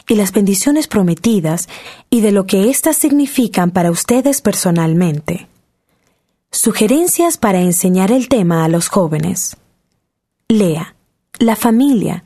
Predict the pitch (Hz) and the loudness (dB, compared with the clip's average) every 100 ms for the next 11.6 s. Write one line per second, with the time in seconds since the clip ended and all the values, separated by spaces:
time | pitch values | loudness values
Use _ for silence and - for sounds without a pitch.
0 | _ _ _ _ - 277 311 302 285 285 | _ _ _ _ 0 2 2 0 2 2
1 | 277 - 202 175 180 175 180 185 165 156 | 2 0 0 0 0 2 2 2 0 -2
2 | 180 175 - _ _ _ 233 202 185 190 | -4 -8 -16 _ _ _ 0 2 0 -2
3 | - 226 247 269 202 180 185 202 220 254 | 0 0 2 0 0 0 0 0 0 0
4 | 240 240 180 175 170 214 170 190 - - | 2 2 2 2 2 2 0 -2 -8 -20
5 | - _ 214 196 185 180 196 180 170 196 | -20 _ 0 2 0 0 -2 0 0 0
6 | 214 247 233 220 - 202 214 196 190 147 | 0 0 2 0 0 0 0 0 -2 -2
7 | 160 _ _ _ _ _ _ 277 302 339 | -8 _ _ _ _ _ _ 0 2 2
8 | 262 - 220 220 185 180 - 269 302 - | 2 0 0 0 -2 0 0 0 0 -2
9 | 208 180 208 233 247 196 190 254 254 - | -2 0 0 0 0 0 0 -2 -2 -2
10 | 170 165 180 - 180 185 175 160 170 - | -2 0 -2 0 -2 -2 -2 -2 -2 0
11 | 175 226 247 160 165 | 2 2 2 0 -4